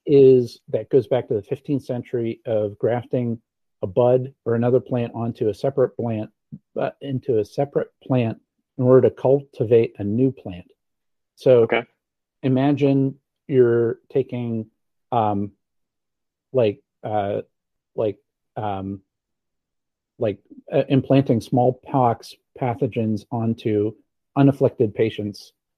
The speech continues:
Speaker 1: and that is, uh, inoculation, right? So it's like
Speaker 2: Oh,
Speaker 1: you're
Speaker 2: okay.
Speaker 1: taking two things, you're putting them together, that's what you got, right?
Speaker 2: Yep.
Speaker 1: Um,
Speaker 2: Yep.
Speaker 1: yes, and, and, um,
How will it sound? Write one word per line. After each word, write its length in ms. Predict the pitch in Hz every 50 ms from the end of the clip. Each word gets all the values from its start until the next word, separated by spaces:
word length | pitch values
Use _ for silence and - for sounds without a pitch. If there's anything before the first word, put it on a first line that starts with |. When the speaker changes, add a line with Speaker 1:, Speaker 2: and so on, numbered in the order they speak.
| _ _ _ _ _
Speaker 1:
and 300 | - 120 117 113 107 101 - _ _ _
that 340 | 156 139 123 120 120 120 - _ _ _
is, 520 | 135 120 113 110 107 104 107 101 - - - _ -
uh, 220 | 113 107 101 104 - -
inoculation, 640 | 120 110 104 101 - - 104 98 95 92 - - - _ _ _ _ _ _ _ _ _ _
right? 280 | 104 101 104 98 - -
So 140 | - 135
it's 180 | 107 101 101 -
like 100 | 131 127 117
Speaker 2:
Oh, 60 | 113
Speaker 1:
you're 120 | 110 98
Speaker 2:
okay. 100 | - -
Speaker 1:
taking 200 | 107 - 107 101
two 160 | - - 139 131
things, 460 | - 127 123 117 113 113 104 - - _
you're 120 | 120 104
putting 240 | - - 117 - 123
them 100 | 113 107
together, 400 | 104 98 101 98 101 98 92 90 - _ _ _ _ _ _
that's 140 | _ - -
what 160 | - - -
you 60 | - 92
got, 220 | 95 92 90 - - _ _ _
right? 280 | - - 98 101 - - _ _ _ _
Speaker 2:
Yep. 160 | - - - - _ _ _ _ _
Speaker 1:
Um, 200 | - 131 123 117
Speaker 2:
Yep. 140 | 113 110 107 - _ _ _ _ _ _ _ _ _ _ _ _ _ _ -
Speaker 1:
yes, 400 | 131 113 - - - - - - _ -
and, 320 | 147 131 127 131 127 120 -
and, 480 | - 127 123 117 117 117 113 110 - -
um, 420 | 131 120 113 113 110 107 104 101